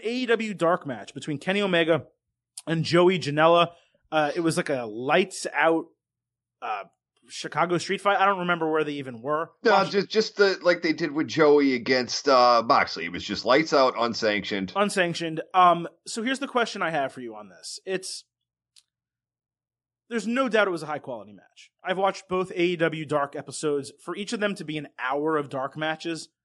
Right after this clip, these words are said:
Speaker 1: it's a lot for me. Honestly, I found myself fast forwarding a lot to get to the finishes for some of the matches that were just eight man tags and things like that that I didn't really care about.
Speaker 2: Yeah.
Speaker 1: This one I watched front to back. It was like a thirty-five minute hardcore match.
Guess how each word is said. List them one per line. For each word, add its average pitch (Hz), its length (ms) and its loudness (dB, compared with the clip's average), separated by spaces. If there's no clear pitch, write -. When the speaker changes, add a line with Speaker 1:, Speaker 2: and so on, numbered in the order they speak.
Speaker 1:
it's 190 160 -4
a 185 60 -2
lot 147 320 -4
for 180 120 -8
me. 190 280 -6
Honestly, 180 440 0
I 151 120 -4
found 165 240 -2
myself 156 400 -4
fast 185 240 2
forwarding 175 320 2
a 165 40 -4
lot 160 260 2
to 160 60 -10
get 143 160 -8
to 151 80 -8
the 131 60 -6
finishes 143 540 -8
for 180 100 -6
some 202 140 0
of 185 40 -2
the 175 80 0
matches 139 360 -6
that 143 140 -6
were 131 100 -12
just 131 180 -14
eight 190 140 0
man 175 160 -4
tags 131 440 -4
and 127 100 -14
things 147 180 -8
like 143 120 -10
that 135 140 -8
that 139 60 -10
I 131 60 -8
didn't 139 180 -8
really 123 160 -10
care 110 180 -12
about. 90 180 -16
Speaker 2:
Yeah. 92 140 -2
Speaker 1:
This 269 200 -4
one 269 100 -2
I 233 80 2
watched 180 360 0
front 220 220 -2
to 196 80 -8
back. 131 240 -6
It 170 60 -10
was 180 140 -8
like 156 140 -6
a 117 80 -14
thirty-five 190 480 0
minute 160 340 -4
hardcore 180 500 2
match. 135 440 -8